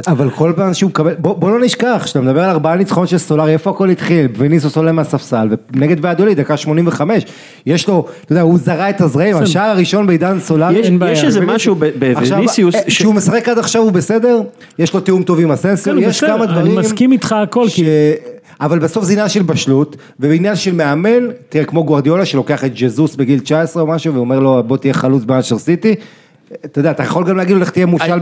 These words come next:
Speaker 1: בויטסה".
Speaker 3: אני, אני חושב שאיך שאני, כאילו, כשאני חושב, אני מסתכל על ויניסיוס, אני רואה משהו מאוד גולמי,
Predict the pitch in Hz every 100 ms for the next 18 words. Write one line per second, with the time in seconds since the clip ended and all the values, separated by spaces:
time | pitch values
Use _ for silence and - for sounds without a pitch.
0 | 175 156 165 170 - 98 156 196 151 -
1 | 160 226 170 156 180 214 175 143 131 139
2 | - - _ - 143 131 131 147 214 196
3 | 185 139 123 127 170 175 139 147 185 233
4 | 233 - - - - - 123 123 117 139
5 | 202 214 - 123 147 180 185 139 160 147
6 | - 143 117 113 120 175